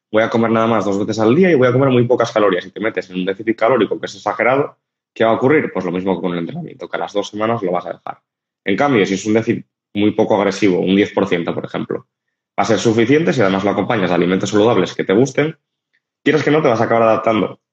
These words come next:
a esa alimentación, te va a acabar gustando y vas a decir, "Jolín, pues no es para tanto esto de estar en déficit calórico, igual lo puedo mantener unos meses más",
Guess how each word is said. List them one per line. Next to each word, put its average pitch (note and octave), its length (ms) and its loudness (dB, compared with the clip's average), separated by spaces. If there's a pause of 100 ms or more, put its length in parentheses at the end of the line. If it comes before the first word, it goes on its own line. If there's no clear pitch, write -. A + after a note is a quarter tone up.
(200)
a - 80 -10
esa F2 100 -4
alimentación, G#2+ 760 2 (300)
te F2+ 80 -6
va F2 100 0
a - 20 -2
acabar F#2+ 280 0
gustando C#3+ 360 2
y C3 40 4
vas G2+ 80 2
a G2 40 2
decir, E2+ 140 0
"Jolín, G2+ 220 0
pues - 200 -8
no G2 120 -4
es F#2+ 80 -8
para G#2 240 -2
tanto A2+ 480 -2 (200)
esto G#2+ 240 -2
de G2 60 4
estar G2 180 0
en F#2+ 100 2
déficit F#2+ 320 0
calórico, G#2 380 0
igual F#2+ 220 2
lo G2+ 140 2
puedo G#2+ 160 4
mantener G2+ 440 0
unos G2 280 0
meses F#2 280 -2
más", A#2+ 360 -8